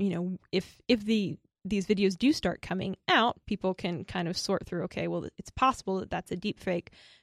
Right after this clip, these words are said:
But then again, that's also dangerous because the more and more people know about it, the more and more people are gonna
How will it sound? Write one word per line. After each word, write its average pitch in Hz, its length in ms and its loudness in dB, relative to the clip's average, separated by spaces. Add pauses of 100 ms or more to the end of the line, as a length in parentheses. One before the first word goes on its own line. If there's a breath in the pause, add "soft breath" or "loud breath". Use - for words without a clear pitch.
But 190 80 -10
then 208 140 4
again, 190 240 2
that's - 320 -4 (240)
also 180 260 0
dangerous 180 460 0
because - 440 -6 (380)
the 196 60 -2
more 294 260 4
and 233 100 6
more 180 160 4
people 185 260 2
know 196 100 0
about 196 180 0
it, - 140 -4
the 185 80 -2
more 196 180 0
and 151 100 -4
more 175 120 -4
people - 320 -4
are 170 120 0
gonna - 200 -6